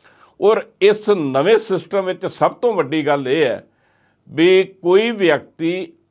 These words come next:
ਆਪਣੇ ਜ਼ਿਲ੍ਹੇ ਵਿਚਲੇ ਕਿਸੇ ਵੀ ਤਹਿਸੀਲ ਦਫ਼ਤਰ 'ਚ ਜਾ ਕੇ ਰਜਿਸਟਰੀ ਕਰਵਾ ਸਕਦਾ। ਇਹ ਨਹੀਂ ਵੀ ਜੇ ਕੋਈ ਮੋਹਾਲੀ ਰਹਿੰਦਾ ਹੈ ਤੇ ਉਹ ਮੋਹਾਲੀ ਦੀ ਲੱਗਦੀ ਤਹਿਸੀਲ 'ਚ ਹੀ ਰਜਿਸਟਰੀ ਕਰਵਾਏ, ਕਰਵਾਏਗਾ।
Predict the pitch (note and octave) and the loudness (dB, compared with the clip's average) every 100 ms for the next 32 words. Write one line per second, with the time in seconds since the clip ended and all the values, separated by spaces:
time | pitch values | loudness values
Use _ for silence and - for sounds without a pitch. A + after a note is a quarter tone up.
0 | - D3 D3+ - F#3 F#3+ B2 G2 D3+ A3 | -4 -2 -2 -4 -4 -4 -6 -6 0 2
1 | G#3+ D3+ - C#3+ D#3 D#3+ D#3+ - F3+ - | 2 -2 -6 -4 -2 -2 -4 -6 -6 0
2 | A#3 A#3 A3 A3 E3 - D3+ D#3 F3 E3+ | 0 0 -4 -6 -10 -6 -2 0 0 -2
3 | A#2 C3+ - - E3 D#3+ E3 B2+ B2 A#2+ | -2 -4 -4 -2 -2 -2 -10 -4 -2 -2
4 | G#2 D3 D3 A#2+ G#2 B2 - C#3+ C#3 C#3 | -4 -2 -2 -4 -12 -14 -12 -10 -6 -4
5 | A#2+ A2 G2+ G#2+ G#2 G#2 - _ _ _ | -2 -2 -2 -6 -4 -8 -8 _ _ _
6 | _ _ _ _ - D#3+ F#3 G#3 G#3 E3+ | _ _ _ _ -2 0 2 0 0 -4
7 | F#3 F#3 E3+ D3+ C#3+ A#2 C3 D3+ E3+ D#3+ | -2 -2 0 2 2 0 -4 -4 0 0
8 | A#2 - _ _ _ - F#3 G#3 A3 - | 0 -6 _ _ _ -2 2 4 2 -2
9 | _ - C#3+ C#3 D#3 B2 C#3+ E3+ F#3+ - | _ -10 -6 0 2 2 -2 -4 -6 -10
10 | _ _ C#3 D3 D3 D3 F#3 F3+ E3+ - | _ _ -8 -2 -2 -4 -12 -8 -10 -6
11 | C#3 D#3 F3+ G3 F3+ D#3+ - _ B2 C3 | -4 -4 -4 -6 -4 -4 -8 _ -8 -6
12 | D3 D3 E3+ E3 D#3+ C3 C3 C#3 C#3+ C#3 | -6 -6 -6 -6 -4 0 0 0 -4 -6
13 | C3 C#3+ F3+ D3 C3 | 0 0 0 -2 -6